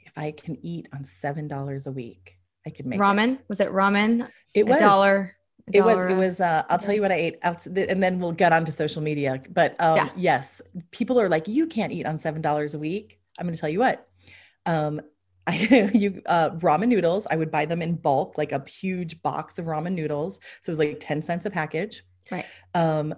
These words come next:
Speaker 1: a big bag of frozen vegetables, so I could have ramen with frozen vegetables. Uh, you know, the cheapest, like, non-organic white eggs. So, like, eggs for breakfast, a loaf of bread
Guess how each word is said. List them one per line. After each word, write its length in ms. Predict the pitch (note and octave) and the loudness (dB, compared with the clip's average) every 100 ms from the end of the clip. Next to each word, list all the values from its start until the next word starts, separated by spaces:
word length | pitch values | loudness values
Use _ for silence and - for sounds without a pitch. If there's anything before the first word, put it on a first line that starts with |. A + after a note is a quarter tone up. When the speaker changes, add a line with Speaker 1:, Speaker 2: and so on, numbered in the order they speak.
| - | -6
Speaker 1:
a 60 | D#3+ | -6
big 320 | E3 E3 E3 | -2 -4 -2
bag 320 | F3+ F#3 F#3+ | 0 0 -2
of 100 | F#3 | -6
frozen 460 | - D#3 D#3+ G#3 F#3+ | -4 -2 -2 -2 -4
vegetables, 680 | E3+ - D#3+ D#3+ E3+ A3+ - | -6 -8 -6 -4 -4 -8 -10
so 80 | F#3 | -4
I 60 | E3 | -2
could 120 | E3 | -2
have 140 | E3 | -6
ramen 520 | D#3 D3+ D#3 E3+ F#3 - | -2 -2 -2 -4 -6 -6
with 300 | D#3+ D#3+ - | -4 -4 -4
frozen 340 | E3+ F#3+ G#3+ | -4 -2 -2
vegetables. 680 | E3+ E3+ F3 E3+ A3 C4+ - _ _ - - _ _ | -4 -6 -8 -6 -6 -10 -18 _ _ -20 -20 _ _
Uh, 540 | E3 D#3+ D3+ D3 D3 D#3+ - _ _ - | 0 2 0 -2 -4 -6 -12 _ _ -6
you 100 | F3+ | -2
know, 140 | D3 | -2
the 100 | D3+ | -2
cheapest, 680 | D#3+ - F#3 F#3+ F#3 F3+ - | -8 -6 -4 0 -2 -2 -4
like, 180 | E3 E3+ | -4 -2
non-organic 1120 | D3+ D#3 E3 F3 D3+ D#3 D3+ D#3+ D#3+ - _ _ | -2 -2 -2 -4 -4 -4 -2 -2 -4 -8 _ _
white 640 | E3 D3+ D3 D#3 - - _ _ _ | -6 0 0 -2 -8 -14 _ _ _
eggs. 680 | E3+ D#3 E3 G#3+ C4 - - _ _ | 0 0 -2 -4 -6 -8 -18 _ _
So, 140 | F#3 | -4
like, 280 | D#3 D3 - | -2 -2 -2
eggs 260 | D3+ D#3 - | -2 -2 -6
for 100 | A3 | -6
breakfast, 680 | G3+ F#3+ G#3 G3+ G#3 - _ _ _ _ _ | -4 -4 -4 -4 -4 -12 _ _ _ _ _
a 60 | D#3 | -2
loaf 280 | D3 D3+ | -2 -2
of 100 | G3+ | -4
bread 440 | G3 F#3 F3+ F#3 | -2 0 0 -4